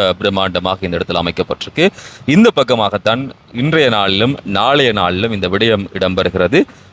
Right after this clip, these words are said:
குரல் இழந்திருப்பவர்களுக்காகவும் மொழி தேடுவோம், வழி இழந்திருப்பவர்களுக்காகவும் வரம் வேண்டுவோம். குரலற்றவர்கள் குரல் அமைப்பு இந்த விஷயத்தை, அஹ், சொல்லியிருக்கிறது. அஹ், ஒரு சிறைச்சாலைக்குள்ளே போகிற ஒரு அமைப்பை போலதான் இந்த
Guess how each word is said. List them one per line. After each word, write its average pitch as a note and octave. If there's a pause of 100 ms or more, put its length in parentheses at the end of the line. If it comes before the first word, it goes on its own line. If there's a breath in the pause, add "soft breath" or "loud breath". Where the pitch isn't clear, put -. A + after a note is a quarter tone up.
(160)
குரல் G#3 (200)
இழந்திருப்பவர்களுக்காகவும் A#2+ (200)
மொழி B2
தேடுவோம், G#2 (100)
வழி B2 (180)
இழந்திருப்பவர்களுக்காகவும் G#2
வரம் G2+
வேண்டுவோம். F#2 (140)
குரலற்றவர்கள் G#2
குரல் F#2
அமைப்பு F2+
இந்த F#2
விஷயத்தை, F#2 (560 loud breath)
அஹ், F#2+
சொல்லியிருக்கிறது. G#2 (260)
அஹ், F#2
ஒரு A2+ (240)
சிறைச்சாலைக்குள்ளே D3+ (120)
போகிற B2 (300)
ஒரு G2
அமைப்பை G#2+
போலதான் G2
இந்த F2+